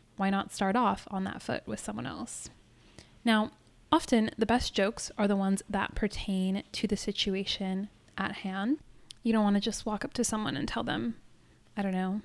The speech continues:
a knock knock joke or a, something your dad told you, a dad joke. That might land, but very, very unlikely that it will. So if you want to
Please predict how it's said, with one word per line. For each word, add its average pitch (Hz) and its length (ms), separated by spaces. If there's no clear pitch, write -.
a 196 240
knock 214 340
knock - 180
joke - 480
or 214 180
a, 220 180
something 202 340
your 196 80
dad 202 260
told - 220
you, 226 300
a 214 60
dad 190 260
joke. - 340
That 233 140
might 254 180
land, 208 380
but - 320
very, 254 760
very 294 260
unlikely 240 380
that - 140
it 82 100
will. 226 260
So 247 420
if - 160
you 247 120
want 254 240
to 214 540